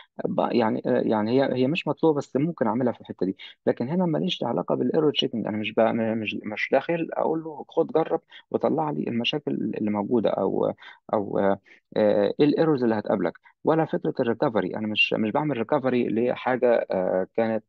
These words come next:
اتعمل لها لوس، لا، ماليش علاقه بالكلام ده دلوقتي. لكن انا هنا بفوكس على ايه؟ بفوكس على الح-، المناطق او الحتت اللي انا مش فاهمها كويس، مش قادر افهمها، ال-، الفانكشنز اللي هتتنفذ داخل ال-، داخل ال-، آه، الابلكيشن او السوفت وير،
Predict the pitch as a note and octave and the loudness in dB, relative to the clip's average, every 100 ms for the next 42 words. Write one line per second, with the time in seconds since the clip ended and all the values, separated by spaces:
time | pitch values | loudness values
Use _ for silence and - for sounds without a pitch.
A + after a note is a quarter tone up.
0 | - - G2 A2 B2+ A#2 G#2+ - _ _ | -6 -4 -4 -2 0 2 0 -2 _ _
1 | _ - B2 - A2 C3+ C#3+ D#3 B2+ - | _ -2 -2 0 -2 -2 -2 -2 -2 -2
2 | C#3 C3 G#2 G#2+ - - - _ - G#2+ | -2 0 0 0 -2 -6 -20 _ -6 -4
3 | G#2 D#3 D3+ F3 G#3+ D3+ F#3 D3 C#3+ C3 | -2 0 2 2 0 0 -2 -4 -2 0
4 | D3 G3 - - B2+ - D3+ - B2+ A#2+ | 0 -4 -8 -12 -8 -4 -4 -2 0 0
5 | G2+ - - A2+ - C3+ - A#2 B2 F#3 | -2 -8 -6 -4 0 0 2 2 2 0
6 | - - A2+ - F#3 D#3 - C3+ C#3 A2 | 0 0 -2 0 0 0 0 -2 -2 -4
7 | - C3 D3+ - F3 G#3 - _ - - | -4 -4 -4 -2 2 2 0 _ -8 -2
8 | C3 B2 - F3+ F3+ - _ B2+ A#2 - | 0 0 0 0 -2 -4 _ 0 2 0
9 | A#2+ A#2+ G#2+ F3 F#3 D#3+ B2 A2+ A2 A2 | 0 -2 -2 -2 -2 -2 0 -2 0 -2
10 | A2+ E3+ E3+ A#2 G2+ D3 B2 A2 G2+ G2+ | -2 -4 -4 -6 -6 -6 -6 -4 0 2
11 | G2 G2 G#2 C#3 - G2+ G2+ G2+ F#2 F#2 | 4 4 4 2 -2 -6 -4 0 2 2
12 | - _ _ _ - G#2+ G2+ G2 G2+ G2+ | -2 _ _ _ 0 2 2 2 0 -2
13 | G#2 - D3+ - A2 - - F#3+ A#3 | -2 -2 -2 -2 -2 -2 -2 0 0